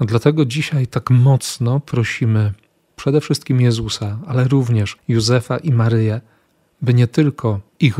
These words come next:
życie, ich wspólnota życia, ich dom był dla nas wzorem niedoścignionym, bo przecież to jest święta rodzina, ale by modlitwa Józefa i Miriam i działanie, łaska Jezusa Chrystusa były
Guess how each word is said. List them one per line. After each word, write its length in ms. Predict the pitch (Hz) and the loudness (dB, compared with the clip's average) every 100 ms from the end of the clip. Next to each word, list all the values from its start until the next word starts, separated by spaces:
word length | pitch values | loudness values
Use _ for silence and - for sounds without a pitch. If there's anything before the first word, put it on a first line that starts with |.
| 107 | -2
życie, 560 | 107 123 - 110 101 - | 0 -2 -2 -6 -8 -6
ich 140 | 160 | -8
wspólnota 920 | - - - 120 117 120 123 - 104 101 | -6 -8 0 2 4 4 2 0 -6 -4
życia, 440 | 120 117 - 110 | -4 -4 -8 -10
ich 200 | 127 113 | -8 -4
dom 380 | 117 117 110 107 _ - | 0 2 2 -2 _ -4
był 180 | 120 113 | -2 0
dla 180 | 113 | 0
nas 280 | 113 107 - - | 0 0 -4 -6
wzorem 640 | 107 117 127 107 95 92 - - | -2 0 0 0 -4 -8 -8 0
niedoścignionym, 1040 | 113 120 120 131 - 147 135 123 101 92 90 - | 4 4 4 0 -2 -6 -4 -2 -4 -6 -10 -8
bo 120 | 113 | -6
przecież 380 | - 110 113 - | -4 -6 -4 -6
to 100 | 107 | -4
jest 240 | 104 - | -4 -4
święta 520 | - - 143 131 117 101 | -6 0 2 2 0 -4
rodzina, 420 | 104 104 98 90 _ _ _ _ _ _ _ - | -6 -6 -8 -10 _ _ _ _ _ _ _ -4
ale 220 | 117 117 | 0 2
by 300 | 113 123 120 - - | 4 4 2 -2 0
modlitwa 580 | 117 110 127 147 - 104 | 0 2 0 -2 -4 -4
Józefa 420 | 107 113 113 117 | -2 -2 -2 0
i 80 | 113 | 2
Miriam 540 | 120 113 110 107 110 - _ _ _ - | 2 2 0 -2 -6 -12 _ _ _ -6
i 100 | 101 | -2
działanie, 600 | 107 98 117 113 104 101 | 0 2 2 2 0 -2
łaska 460 | 110 110 - - | 0 0 -2 -6
Jezusa 420 | 113 110 143 160 | -6 -4 -6 -6
Chrystusa 540 | 135 135 - 113 - 110 _ _ - | -6 -6 -6 -12 -12 -14 _ _ -2
były 240 | 123 117 | 0 0